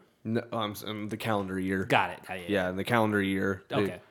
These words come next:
Speaker 1: so if we lose, that would be three losses in one calendar year to the Bengals.
Speaker 2: Oof.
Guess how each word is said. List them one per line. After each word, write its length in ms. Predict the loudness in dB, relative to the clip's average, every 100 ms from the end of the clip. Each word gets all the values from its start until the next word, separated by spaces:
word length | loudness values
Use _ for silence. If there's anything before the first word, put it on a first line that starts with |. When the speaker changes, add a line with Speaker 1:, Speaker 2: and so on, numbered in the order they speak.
| _
Speaker 1:
so 160 | 0 2
if 80 | 4
we 100 | 4
lose, 280 | 8 8 8
that 60 |
would 100 | 4
be 160 | 4 0
three 340 | -2 0 4
losses 420 | 6 6 4 0 -2
in 140 | -2
one 220 | -2 -2
calendar 360 | -2 -4 -4 -4
year 220 | -4 -4
to 80 | -4
the 100 | -4
Bengals. 540 | -4 -4 -6 -6 -2
Speaker 2:
Oof. 180 | 0 2